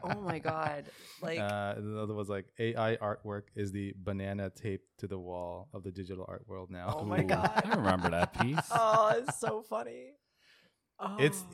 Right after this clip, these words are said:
Speaker 2: I mean, yeah, man.
Speaker 1: Yeah, like, it's
Speaker 2: <sighs> It's
Speaker 1: it,
Speaker 2: not
Speaker 1: it, it, it is so frustrating 'cause, like, I'm fine with people doing A I art.
Speaker 3: Mm.
Speaker 2: Yeah.
Speaker 1: You know, I've, I've never had an issue with that.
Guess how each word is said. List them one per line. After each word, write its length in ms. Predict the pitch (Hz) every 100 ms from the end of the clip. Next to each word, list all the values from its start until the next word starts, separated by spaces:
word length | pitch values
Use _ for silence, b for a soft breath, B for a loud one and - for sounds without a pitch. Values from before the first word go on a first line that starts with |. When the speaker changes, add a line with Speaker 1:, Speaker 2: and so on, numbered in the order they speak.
| 147 147
Speaker 2:
I 100 | 151
mean, 380 | 165 165 151
yeah, 320 | 127 120 160 139
man. 640 | 117 123 127 127 123 110 _ _ _ _
Speaker 1:
Yeah, 600 | 180 202 240 226 160 - -
like, 260 | 175 170 143
it's 560 | 175 - - - - _ _ _ _ _ _ _ _
Speaker 2:
<sighs> 80 | - - - - - B B B B B
It's 120 | 113
Speaker 1:
it, 40 | 190
Speaker 2:
not 120 | 208
Speaker 1:
it, 80 | - -
it, 160 | 208 -
it 100 | 226
is 160 | 220
so 280 | - 175 175
frustrating 580 | 170 147 147 - 139 131
'cause, 160 | 135 135
like, 200 | 135 - B B B
I'm 220 | 196 254
fine 300 | - 190 185
with 160 | 180 -
people 320 | 170 160 156
doing 360 | 147 139 135 -
A 100 | 123
I 140 | 113 -
art. 300 | - - _ _ _ -
Speaker 3:
Mm. 100 | 101
Speaker 2:
Yeah. 100 | 156 - -
Speaker 1:
You 120 | 131
know, 160 | 87 -
I've, 220 | 143 151 - -
I've 160 | 139
never 160 | 147 156
had 160 | 165 165
an 40 |
issue 280 | 120 - 135
with 160 | 127 -
that. 420 | 110 110 -